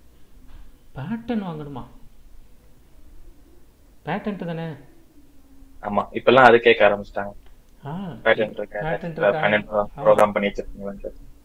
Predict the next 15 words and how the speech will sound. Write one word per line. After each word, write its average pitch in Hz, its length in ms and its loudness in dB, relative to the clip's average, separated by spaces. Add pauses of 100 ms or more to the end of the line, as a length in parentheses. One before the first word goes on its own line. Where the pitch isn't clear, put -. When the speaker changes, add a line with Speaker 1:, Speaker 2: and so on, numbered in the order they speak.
(140)
Speaker 1:
Correct 156 340 -12
தான். 135 200 -14
அது 143 80 -10 (120)
ரொம்ப 175 160 -8 (1200)
எக்ஸ்பீரியன்ஸ்டுக்கே 226 760 -4
ரொம்ப 190 220 -6
கஷ்டமான 175 460 -8
ஒரு 151 120 -6
விஷயம். 147 300 -12 (1300)
இருந்தாலும் 214 440 -4 (140)
try 185 120 -4 (120)
பண்ணலாம். 156 280 -8 (720)
நான் 214 360 -4
கேட்கறதெல்லாம் 190 720 -8
ரொம்ப 175 160 -10